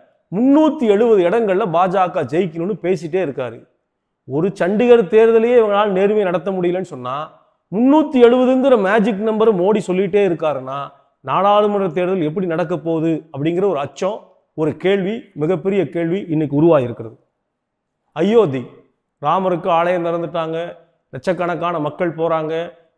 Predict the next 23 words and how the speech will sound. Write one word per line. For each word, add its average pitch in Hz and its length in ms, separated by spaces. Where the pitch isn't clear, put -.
அயோத்தியில 175 420
நாங்க 156 200
ரோடு 175 320
போட்டுட்டோம், 160 640
விமான 185 400
நிலையம் 165 320
கட்டிட்டோம், 160 580
நகரமே 190 560
வேற 175 260
மாதிரி 180 260
மாறி 165 280
இருக்கு, 160 460
மிகப்பெரிய 185 480
அளவுக்கு 190 340
பொருளாதார 180 460
வளர்ச்சி 165 380
இருக்கு 156 500
என்று 233 380
சொல்லிட்டே 220 300
இருக்கிறாங்க. 127 420
ஆனா, 214 320
அதே 240 420
உத்தரப்பிரதேசத்துல 170 1040